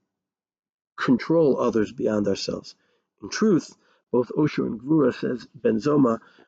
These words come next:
are things that depend on how we internally relate to ourselves and our situation. In a similar but opposite way regarding Chachma and Kavod, people generally assume that a Chacham is someone who knows a lot. Kavod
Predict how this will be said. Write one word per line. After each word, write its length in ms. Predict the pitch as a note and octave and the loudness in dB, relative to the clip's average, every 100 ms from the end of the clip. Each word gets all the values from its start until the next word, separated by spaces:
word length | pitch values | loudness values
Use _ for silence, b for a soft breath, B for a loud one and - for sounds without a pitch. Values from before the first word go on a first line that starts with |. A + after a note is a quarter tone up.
| _ | _
are 80 | A#2 | -8
things 280 | - D3+ B2+ | 0 0 2
that 140 | B2 | -2
depend 400 | A#2 - B2+ A#2+ | -2 -2 0 2
on 280 | A#2 A2 G#2 _ _ _ _ _ _ | 2 2 -2 _ _ _ _ _ _
how 240 | - C#3 C3 | -6 -2 0
we 320 | B2+ C#3+ - | 2 0 0
internally 680 | C3 B2+ - F#3+ E3+ B2 G#2+ | 0 0 0 2 2 4 4
relate 520 | A2 A#2 A2+ - - - _ _ _ _ - | 4 2 2 -2 -10 -14 _ _ _ _ -6
to 180 | C3 A2+ | -4 -4
ourselves 520 | A2 - C3 A#2+ A2 | -6 -2 0 0 0
and 100 | A2+ | -2
our 80 | A2 | 0
situation. 600 | - - A2 G#2+ G2 - _ _ _ _ _ _ _ _ _ _ _ _ _ _ | -2 0 2 2 0 -8 _ _ _ _ _ _ _ _ _ _ _ _ _ _
In 60 | A#2+ | _
a 200 | _ G2 | _ _
similar 220 | - A2+ | -20 -20
but 100 | A2+ - | _ -10
opposite 400 | E3 - C3+ C#3 B2 | -10 -10 -20 -20 _
way 60 | A#2 | _
regarding 320 | A2+ B2 A#2 G#2+ _ D3+ | _ _ _ _ _ _
Chachma 280 | D#3+ _ A#2+ _ | -20 _ _ _
and 100 | A2 _ _ | _ _ _
Kavod, 240 | F#3 C#3+ G#2+ _ _ _ _ _ | -20 -20 _ _ _ _ _ _
people 240 | D#3 C3 B2 | _ -20 _
generally 360 | C3+ C#3 C3 | _ -20 -20
assume 260 | B2 _ _ | _ _ _
that 120 | A2+ _ | _ _
a 60 | _ | _
Chacham 240 | E3 - _ | -14 -14 _
is 60 | _ | _
someone 240 | C3 - B2 | _ -20 -20
who 200 | B2+ B2+ | -20 -18
knows 140 | C3 B2+ | -20 -20
a 40 | |
lot. 880 | _ G2 _ _ _ _ _ - E3+ | _ _ _ _ _ _ _ -10 -8
Kavod 120 | D3 | -8